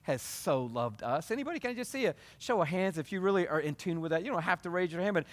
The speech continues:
you believe God so loved us. Not that he loved us. He could have just said, "Since God loved us," but he said he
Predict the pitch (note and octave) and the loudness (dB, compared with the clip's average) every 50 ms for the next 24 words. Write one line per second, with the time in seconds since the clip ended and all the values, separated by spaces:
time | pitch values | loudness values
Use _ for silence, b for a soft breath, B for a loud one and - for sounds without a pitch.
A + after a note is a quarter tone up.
0 | b b - G3 B3+ B3+ B3+ B3+ A#3+ A3 G#3 E3+ D#3 G#3+ F3+ D#3+ D3+ C3 - - | b b -4 -2 -2 0 0 2 2 2 2 0 0 2 4 4 2 2 -2 -8
1 | - - - - - C#4+ B3 B3 A3 F#3+ F3+ E3+ F3 - - - D#3+ F3+ F3 D#3+ | -8 -8 -6 -4 0 2 4 6 6 6 6 4 2 0 -4 -2 2 6 6 8
2 | C#3+ C#3 C3 B2+ - - - E3+ D#3+ A#2 F#2 - - - - - - - - - | 6 6 2 -2 -8 -6 -2 -2 0 -2 -2 -6 -12 -18 -18 -20 -20 -20 -20 -20
3 | - - - _ - - - - - - - - - G#3+ D4+ E4 F4 F4 E4 D#4 | -20 -20 -20 _ -20 -20 -20 -20 -20 -20 -20 -2 2 4 4 6 6 6 6 8
4 | D4 D4 C#4+ D4 B3+ A#3 G3+ - C#4+ C#4 D#4 D#4 C4+ D4+ D4+ - D4+ C#4+ C4 F#3+ | 10 10 10 10 10 6 4 2 2 0 0 0 0 0 2 4 4 4 4 2
5 | - - - - D#3+ - - - - B3+ C#4+ D4+ A3 - - D3+ B3+ C#4 C#4+ A3+ | -4 -16 -16 -14 -14 -12 -10 0 4 4 4 4 2 -2 2 6 6 8 8 8
6 | A#3 C4+ D4 C4+ G3+ F#3 D3+ C#3+ E3 A3+ - - - - E3 D#3 G3 G#3+ G#3 G#3 | 10 10 10 10 8 6 4 4 4 2 0 -4 -10 -10 -4 -2 0 2 2 2
7 | E3+ A3+ A3+ G#3 G#3 G#3+ G#3 b | 2 2 4 4 4 4 2 b